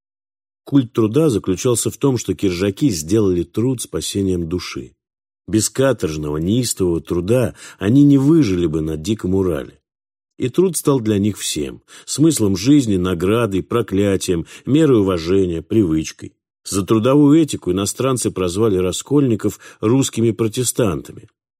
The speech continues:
хотя протестанты были модернизаторами, а раскольники — консерваторами. За умение работать заводчики, рискуя своей шкурой, укрывали киржаков от властей. И в преданиях Урала герои всегда пребывают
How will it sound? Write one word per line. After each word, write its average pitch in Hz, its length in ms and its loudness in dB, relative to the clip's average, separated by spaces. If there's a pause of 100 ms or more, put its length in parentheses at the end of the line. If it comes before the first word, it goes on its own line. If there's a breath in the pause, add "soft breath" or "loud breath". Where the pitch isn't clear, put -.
(300)
хотя 110 320 -2
протестанты 110 720 -2
были 117 260 0
модернизаторами, 104 1040 0 (140 soft breath)
а - 80 -6
раскольники — 131 640 2
консерваторами. 87 960 -4 (420)
За 92 200 0
умение 131 400 4
работать 113 540 2
заводчики, 95 760 0 (240 loud breath)
рискуя 110 480 2
своей 110 240 2
шкурой, 139 600 0
укрывали 101 560 0
киржаков 87 600 -6
от 87 120 -10
властей. 85 580 -10 (1200)
И 107 60 -2
в - 80 -18
преданиях 120 640 2
Урала 110 460 2
герои 131 360 2
всегда 110 380 -4
пребывают 98 640 0